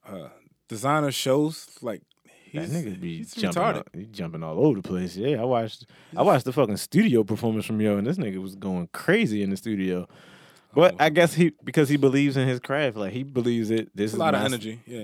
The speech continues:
Speaker 2: yeah, this, this is my style. I'm originated this or whatever. He, he can't. It gotta be prom-, like you said. It gotta be his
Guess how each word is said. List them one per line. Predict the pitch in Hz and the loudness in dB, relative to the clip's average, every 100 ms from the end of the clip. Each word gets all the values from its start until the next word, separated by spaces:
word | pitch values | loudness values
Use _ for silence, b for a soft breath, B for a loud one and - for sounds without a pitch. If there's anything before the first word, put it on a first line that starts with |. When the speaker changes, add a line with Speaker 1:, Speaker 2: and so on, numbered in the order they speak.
| 98 | -6
Speaker 2:
yeah, | 123 95 | -4 -2
this, | 110 | -2
this | 107 87 110 | -6 -12 -12
is | 101 | -8
my | 90 98 | -6 -6
style. | - 101 98 95 98 | -2 0 0 0 -4
I'm | - 90 98 - - | -6 -8 -8 -12 -14
originated | 85 95 92 92 90 | -10 -10 -10 -10 -10
this | 85 90 90 | -8 -10 -10
or | 65 80 | -10 -10
whatever. | 78 80 95 98 | -10 -10 -8 -8
He, | 98 101 b b b b | -10 -14 b b b b
he | - | -6
can't. | - 226 226 196 - | -4 -2 0 -2 2
It | 214 196 | 4 6
gotta | 208 | 6
be | 175 147 | 8 6
prom-, | 143 135 | 4 0
like | 120 135 135 | 2 2 2
you | 127 | 2
said. | 123 135 | 0 2
It | |
gotta | 147 180 156 | 4 4 4
be | 127 123 113 104 | 0 0 0 0
his | 104 107 92 | -2 -4 -6